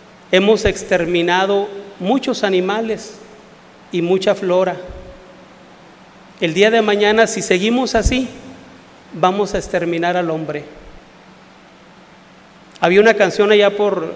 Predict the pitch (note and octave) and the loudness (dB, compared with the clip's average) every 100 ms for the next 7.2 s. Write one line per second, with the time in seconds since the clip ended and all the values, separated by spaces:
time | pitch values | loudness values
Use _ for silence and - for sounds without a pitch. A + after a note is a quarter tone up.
0 | F3+ E3 F3 E3 G3+ G#3+ F3+ E3 - - | -6 -4 -4 -2 -2 0 -4 -6 -10 -14
1 | - - - - - - - E3+ E3+ E3+ | -18 -20 -20 -20 -20 -14 -2 0 0 0
2 | F#3 G3+ G3+ G3 - - - - - - | 0 0 0 -6 -16 -18 -20 -20 -20 -20
3 | - - - F3 D#3+ C#3 A3 A#3 - A3 | -20 -20 -12 -4 -2 0 0 0 -2 -2
4 | B3 D#3 B2+ - - - - - - - | -2 -6 -12 -14 -18 -20 -20 -20 -20 -20
5 | - - - - - F3+ E3 F#3 E3 - | -20 -20 -20 -8 0 0 0 -2 -4 -2
6 | F#3+ G3 G3 G3 G3+ G3 - G3 G3+ E3 | 0 0 0 0 -2 -4 0 0 0 -4
7 | - | -10